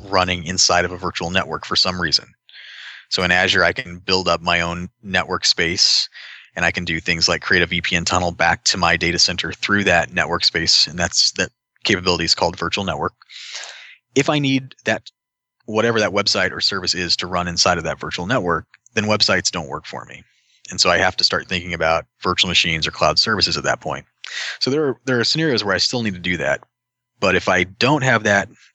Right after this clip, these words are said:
uh, constraint, websites are definitely the way to go.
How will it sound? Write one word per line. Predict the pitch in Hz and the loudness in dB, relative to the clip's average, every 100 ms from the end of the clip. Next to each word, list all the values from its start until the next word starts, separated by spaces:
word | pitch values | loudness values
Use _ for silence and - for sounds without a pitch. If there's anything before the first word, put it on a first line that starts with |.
| - | -8
uh, | 90 | -6
constraint, | 101 95 104 131 202 - - - - - - - _ _ - | -2 0 2 2 0 -10 -16 -20 -18 -18 -20 -20 _ _ -2
websites | 98 95 95 85 - - - - | 0 2 2 2 0 0 -2 -4
are | 85 85 87 _ | -6 -6 -8 _
definitely | 104 95 92 85 | 0 0 -2 -6
the | 78 | -6
way | 78 | -6
to | 71 | -8
go. | 76 | -8